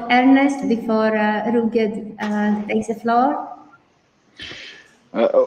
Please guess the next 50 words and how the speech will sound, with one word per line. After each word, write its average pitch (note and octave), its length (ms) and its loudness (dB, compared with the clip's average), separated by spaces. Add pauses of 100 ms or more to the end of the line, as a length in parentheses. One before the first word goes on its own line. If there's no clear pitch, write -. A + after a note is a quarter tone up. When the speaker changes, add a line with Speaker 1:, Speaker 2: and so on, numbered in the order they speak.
Speaker 2:
well, D3+ 460 10
I D3+ 100 8
can, F3 220 6
I C3+ 120 8
can D#3+ 200 4
only F3+ 220 8
say D3 300 6
that A#2+ 180 6
the, G#2+ 320 2
I, A2 480 0
I A#2+ 200 2
see D3+ 340 2
an D3 80 4
intention C3+ 600 -2
from A#2 200 -6
the A2+ 100 -2
side A#2+ 280 -2
of G#2 120 -4
the G#2+ 120 -4
Commission G#2+ 540 -6
to G2+ 120 -12
be A2+ 160 -2
a A2+ 60 0
bit G2+ 240 -4
more, G#2+ 260 0
uh, G2+ 180 2
active A2 640 -4
on G2 140 -8
the, G#2 160 -6
on G#2 180 -8
social A2+ 380 -6
matters G2+ 400 -2
lately. G2+ 420 -4
So G2+ 340 -6 (260)
that's A#2 140 -4
what C3+ 180 0
I C3 100 2
said, B2+ 320 -4
that A2+ 160 -2
they A2+ 120 0
already A2+ 440 -2
speeded A#2 420 -6
up G#2+ 160 -2
the G#2+ 100 -4
minimum, A2 540 -8
uh, G2 320 -8
the G2 120 -12
minimum A2 420 -8
salary B2 560 -4
issue. C3+ 260 -6